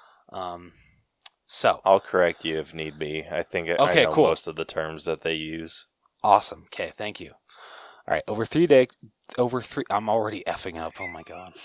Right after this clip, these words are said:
Speaker 1: <laughs> I haven't even finished
Speaker 2: Right out
Speaker 1: a
Speaker 2: of the gate.
Speaker 1: sentence over here.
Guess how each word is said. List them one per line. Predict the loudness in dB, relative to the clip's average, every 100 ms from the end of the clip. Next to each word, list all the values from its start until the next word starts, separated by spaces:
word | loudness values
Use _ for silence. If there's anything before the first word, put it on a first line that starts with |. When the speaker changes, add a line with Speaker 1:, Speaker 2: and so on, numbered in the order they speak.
| -2 -2 0 -4 -2
Speaker 1:
<laughs> | -4 -4 -6 -10 _
I | 6 6
haven't | 6 2
even | 0 6
finished | 10
Speaker 2:
Right | 12 12
out | 10
Speaker 1:
a | 8
Speaker 2:
of |
the | 6
gate. | 6 6 6
Speaker 1:
sentence | 2 0 -4
over | -4 -6 -8
here. | -10 -10 -10 -10